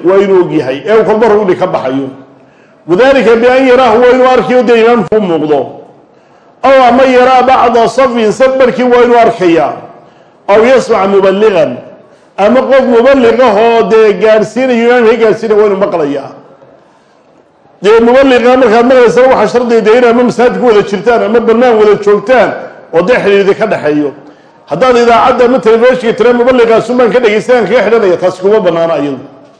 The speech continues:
Arbaca, haddii kale oonad imaamka la soconin, dee ma raaci karayso, kuma xidhnaan karaysid. Arbaca, an laa yakuuna, waa inaanu ahaanin bayna alimaami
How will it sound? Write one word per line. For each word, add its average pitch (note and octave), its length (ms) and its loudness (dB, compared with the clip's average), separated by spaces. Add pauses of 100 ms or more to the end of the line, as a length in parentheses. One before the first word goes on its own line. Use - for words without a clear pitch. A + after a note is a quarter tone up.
(2250)
Arbaca, G3+ 600 0 (1200)
haddii G3+ 280 -4
kale B3+ 200 0
oonad C4+ 240 2
imaamka B3 560 0
la C4+ 180 2
soconin, B3 440 -2
dee B3 100 2
ma B3+ 120 0
raaci A#3 280 -2
karayso, A3+ 380 0
kuma A3+ 160 -4
xidhnaan G3+ 340 -4
karaysid. D3 420 -6 (1040)
Arbaca, A#3 540 0
an C4 120 2
laa B3+ 100 2 (100)
yakuuna, B3 320 0
waa A#3+ 260 2
inaanu B3+ 260 2
ahaanin F3+ 600 -2 (360)
bayna A3+ 280 2
alimaami B3 460 0